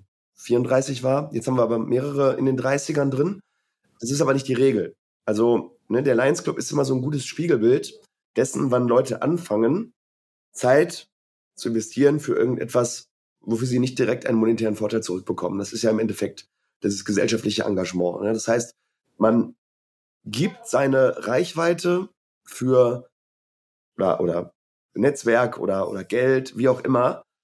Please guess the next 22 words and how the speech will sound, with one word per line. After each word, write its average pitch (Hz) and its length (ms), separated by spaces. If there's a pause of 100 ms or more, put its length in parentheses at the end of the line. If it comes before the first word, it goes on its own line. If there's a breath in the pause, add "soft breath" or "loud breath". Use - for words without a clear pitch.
(140)
Man 113 180
hat 135 200
einen 123 120
Hebel 120 440 (440)
und 120 100
man 120 140
weiß, 139 300
man 127 120
kann 151 220
damit 139 400 (140)
über 156 260
das 135 180
eigene 135 680 (360)
Engagement 120 520
für - 80
die - 100
eigene 110 200
Firma 117 220
hinaus 107 600
etwas - 240
Gutes 127 240
tun. 101 260